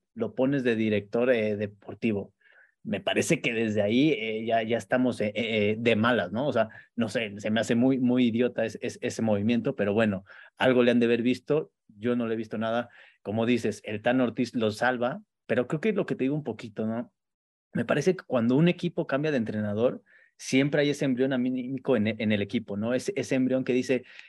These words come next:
"Viene un entrenador nuevo, ya no me va a tener en la banca, le voy a meter huevos los primeros partidos para que me vuelva a meter de titular".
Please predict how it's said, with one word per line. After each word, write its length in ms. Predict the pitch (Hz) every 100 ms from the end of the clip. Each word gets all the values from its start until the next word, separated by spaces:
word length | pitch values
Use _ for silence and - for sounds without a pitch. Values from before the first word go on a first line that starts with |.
| _ _ -
"Viene 220 | 147 170
un 180 | 175 165
entrenador 440 | 131 120 123 139
nuevo, 480 | 151 156 160 240 -
ya 220 | 120 135 151
no 80 |
me 100 | 160
va 80 | 147
a 40 | 147
tener 200 | 143 139
en 80 |
la 80 | 113
banca, 300 | 120 127 143
le 120 | 143
voy 120 | 110 127
a 40 |
meter 240 | 135 135
huevos 360 | 131 120 131 131
los 140 | 104
primeros 300 | - 110 139
partidos 420 | - 98 131 156 -
para 140 | 104
que 80 | 110
me 80 | 107
vuelva 180 | 123
a 40 | 120
meter 240 | 107 117
de 100 | 117
titular". 460 | 113 - 104 107